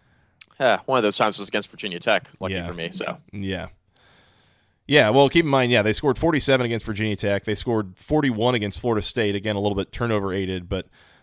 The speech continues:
Speaker 2: you know, other than that, like, I, I, th-, I don't think they've scored more than thirty points in any game at all this year. So
Speaker 1: Right.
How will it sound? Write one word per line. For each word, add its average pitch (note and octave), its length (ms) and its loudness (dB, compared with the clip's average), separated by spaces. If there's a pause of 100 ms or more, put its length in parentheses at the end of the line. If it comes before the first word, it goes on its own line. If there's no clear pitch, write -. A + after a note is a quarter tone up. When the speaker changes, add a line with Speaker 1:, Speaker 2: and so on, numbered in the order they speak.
(320)
Speaker 2:
you G#2+ 100 -6
know, F2 180 -6 (220)
other G3+ 200 -2
than A#2 180 -4
that, A2 340 0
like, F#2+ 280 -4 (720)
I, G2+ 360 -10
I, G2+ 100 -12
th-, B2+ 200 -8
I C3 60 -2
don't F3+ 80 -2
think E3 100 -4
they've A#2 100 -2
scored B2+ 220 0
more A2 140 -2
than G2 100 -8
thirty A2 220 -4
points A2 280 -4
in F#2 80 -10
any G2+ 180 -8
game G#2 300 -6
at G2 80 -6
all G2+ 220 -4
this G2 160 -12
year. B2+ 300 -10 (1040)
So F#2 460 -4
Speaker 1:
Right. F#2 260 0